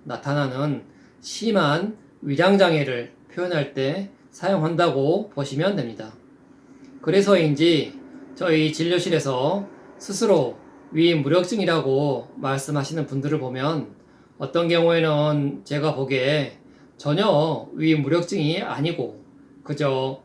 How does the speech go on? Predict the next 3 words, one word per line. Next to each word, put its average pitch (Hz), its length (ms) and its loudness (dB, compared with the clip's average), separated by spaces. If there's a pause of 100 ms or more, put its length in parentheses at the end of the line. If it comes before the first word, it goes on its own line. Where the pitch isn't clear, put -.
정상인보다 151 1000 0 (300)
위장 143 300 -2
기능이 151 640 -2